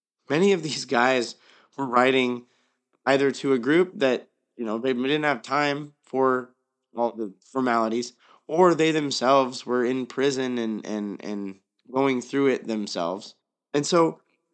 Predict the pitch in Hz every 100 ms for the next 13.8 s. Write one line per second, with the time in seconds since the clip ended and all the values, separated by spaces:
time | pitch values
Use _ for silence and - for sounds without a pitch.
0 | 147 190 170 165 214 202 139 143 - -
1 | 135 131 135 135 147 - 202 214 - -
2 | - - - 127 123 151 139 135 135 120
3 | 110 143 127 107 - - 123 104 120 135
4 | 110 - 165 190 135 - - 82 - 67
5 | - - - - 151 156 110 - 113 110
6 | 104 98 _ _ _ - 135 196 196 123
7 | 104 92 120 _ _ _ _ _ 127 127
8 | 120 120 123 123 117 - 143 147 113 95
9 | 95 - 107 104 98 92 - 170 - _
10 | _ _ _ _ _ _ _ _ _ _
11 | _ _ _ - 156 127 131 147 _ _
12 | _ _ - 131 131 127 135 135 139 135
13 | 147 - 110 98 98 110 123 131